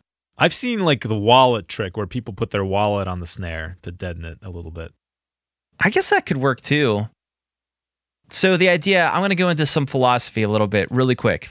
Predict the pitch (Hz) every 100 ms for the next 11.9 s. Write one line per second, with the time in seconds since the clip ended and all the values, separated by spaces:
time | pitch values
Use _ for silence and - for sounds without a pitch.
0 | - 123 117 123 113 123 131 185 104 92
1 | 101 - _ - - - - - - -
2 | _ - - 156 151 175 131 160 190 139
3 | 123 135 127 127 123 113 101 104 - _
4 | _ 127 135 135 - - _ _ _ _
5 | _ 135 147 185 175 143 131 139 143 131
6 | 127 131 123 123 123 127 123 110 127 127
7 | 117 113 113 - 113 104 98 95 92 127
8 | - - 131 139 127 131 - 120 117 117
9 | 113 110 104 - - _ _ 143 - -
10 | - _ _ _ _ - 202 151 131 143
11 | 123 - 117 107 - 117 110 104